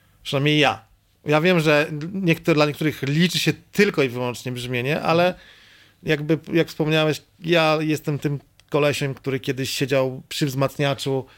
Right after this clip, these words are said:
ze słuchawkami na uszach, bo nie mogłem słuchać tak głośno, jak lubiłem, bo przecież mieszkałem z rodzicami,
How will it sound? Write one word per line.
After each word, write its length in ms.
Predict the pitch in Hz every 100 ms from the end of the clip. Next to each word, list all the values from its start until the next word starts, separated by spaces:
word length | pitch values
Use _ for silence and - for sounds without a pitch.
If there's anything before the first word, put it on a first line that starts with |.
| - -
ze 160 | 139
słuchawkami 480 | 143 147 127 147 139
na 120 | 131
uszach, 340 | 123 139 143 127
bo 120 | 127
nie 100 | 131
mogłem 280 | 131 127 127
słuchać 380 | - - 127 -
tak 180 | 143 127
głośno, 260 | 127 -
jak 180 | 127 123
lubiłem, 440 | 123 120 127 123 123
bo 140 | 117
przecież 360 | 110 104 117 -
mieszkałem 360 | 123 123 120
z 40 | 117
rodzicami, 480 | 110 110 117 139